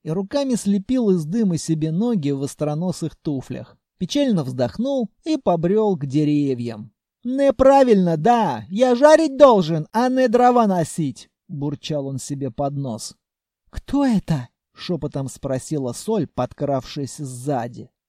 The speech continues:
"Джин! Сейчас нам шашлыки будет жарить!" Не буду лукавить, Джин и правда оказался великолепным шашлычником.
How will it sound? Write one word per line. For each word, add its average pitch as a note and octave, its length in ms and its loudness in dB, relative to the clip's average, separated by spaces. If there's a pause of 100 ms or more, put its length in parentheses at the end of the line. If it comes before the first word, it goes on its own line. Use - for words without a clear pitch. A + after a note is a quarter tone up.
(120)
"Джин! A3+ 560 0 (240)
Сейчас A3+ 520 0
нам G#3 340 0
шашлыки D#3+ 600 -2
будет D3 280 -2
жарить!" B2+ 560 -4 (240)
Не G3+ 160 -2
буду C#4 320 -2
лукавить, F#3+ 840 -2 (120)
Джин A3 380 -2
и A3 60 0
правда A3 500 0
оказался G3+ 720 0
великолепным G3 1000 0
шашлычником. C#3 1080 -4